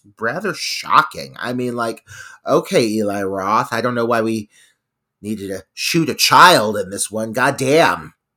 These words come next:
I mean, I don't know if it was necessary, but really it was, it's effective. I can't deny it's effective.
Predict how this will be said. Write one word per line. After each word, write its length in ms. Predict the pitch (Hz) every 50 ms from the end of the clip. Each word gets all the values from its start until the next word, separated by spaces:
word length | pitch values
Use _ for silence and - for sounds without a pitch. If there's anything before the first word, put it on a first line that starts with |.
| _ -
I 80 | 120
mean, 120 | 120 135 135
I 60 | 143
don't 80 | 151 156
know 80 | 165
if 60 | 151
it 40 | 160
was 140 | 151 135 120
necessary, 580 | 151 165 165 - - 175 156 143 135 135 139 139
but 180 | 139 143 120 143
really 300 | 160 180 175 160 147 139
it 120 | 135 131
was, 220 | 135 127 123 -
it's 160 | - 135 - 131
effective. 520 | - - 180 214 - - 113 82 87 - -
I 80 | 135 147
can't 320 | 143 - 165 170 151 131
deny 280 | 143 131 135 131 127 113
it's 160 | 95 - -
effective. 540 | 110 - 131 120 - - - 69 65 -